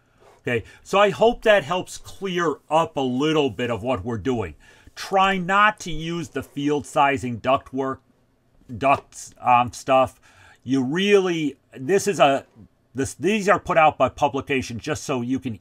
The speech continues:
easily calculate this if you're in the field. But if you're doing design work back at a desk or over a blueprint,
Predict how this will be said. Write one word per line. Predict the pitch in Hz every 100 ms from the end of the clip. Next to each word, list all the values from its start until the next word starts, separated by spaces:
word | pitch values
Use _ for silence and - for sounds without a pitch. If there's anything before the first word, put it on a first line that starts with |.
| -
easily | 160 202 220 156 185 180 165 139 -
calculate | - 156 147 156 131 123
this | 123 -
if | 127
you're | 127 120
in | 113
the |
field. | 104 139 110 80 76 _ - - -
But | 143
if | 139 151
you're | 143
doing | 180 214 202
design | 147 95 143 160 165 160
work | 156 156 -
back | 135 135 131
at |
a | 113
desk | 90 147 147 147 -
or | 120 117
over | 123 113 107
a |
blueprint, | 95 131 156 131 - 143 139